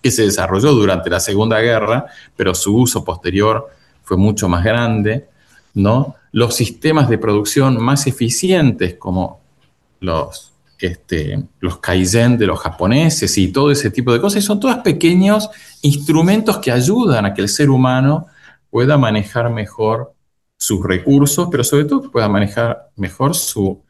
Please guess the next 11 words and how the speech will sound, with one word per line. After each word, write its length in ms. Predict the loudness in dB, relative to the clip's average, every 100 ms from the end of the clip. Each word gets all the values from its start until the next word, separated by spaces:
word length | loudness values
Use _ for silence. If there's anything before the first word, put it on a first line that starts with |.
| _ -10
capacidad 400 | -6 -4 0 2
de 60 |
entendimiento 880 | 2 2 2 4 4 4 2 0 0
y 160 | 0 -2
su 400 | -2 -4 -6 -10 _ _ -2
inteligencia, 920 | 0 2 2 2 2 2 2 0 -2
¿no? 360 | 0 -2 -4 _
Ojalá 640 | -8 -4 -2 0 0 0 -4 -14 -18 -6
vayamos 480 | -2 2 2 2 2
por 160 | 0
ese, 560 | 0 0 -2 -2 -4